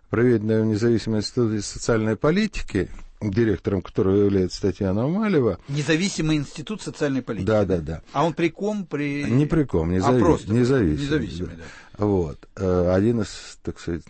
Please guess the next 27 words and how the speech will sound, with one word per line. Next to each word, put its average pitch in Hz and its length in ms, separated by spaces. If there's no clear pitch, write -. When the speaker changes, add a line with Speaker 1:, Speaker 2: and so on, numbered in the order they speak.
Speaker 1:
у 76 60
нас 82 140
серьезнейших 87 640
таких 85 360
экспертных - 600
центров. 190 440
А 120 120
вот, 120 300
там 143 180
была 143 200
проведена 139 420
работа, 185 340
где 160 140
они 180 120
попытались 160 800
отли-, 135 400
различить 139 920
между 101 280
собой 113 440
вот 85 240
элитное 104 800
и 117 300
массовое 98 680
образование, 90 800
престижное 107 800
и 95 40
непрестижное. 80 1080